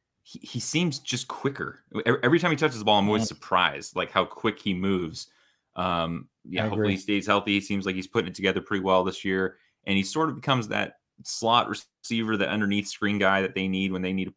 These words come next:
Speaker 1: to, uh, put a drive together. So, uh, he, he could put together a few receptions on a drive even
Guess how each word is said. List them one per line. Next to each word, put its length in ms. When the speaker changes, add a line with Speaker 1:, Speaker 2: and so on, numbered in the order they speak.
Speaker 1:
to, 80
uh, 60
put 140
a 60
drive 300
together. 360
So, 360
uh, 80
he, 260
he 100
could 140
put 100
together 260
a 40
few 160
receptions 400
on 140
a 40
drive 500
even 360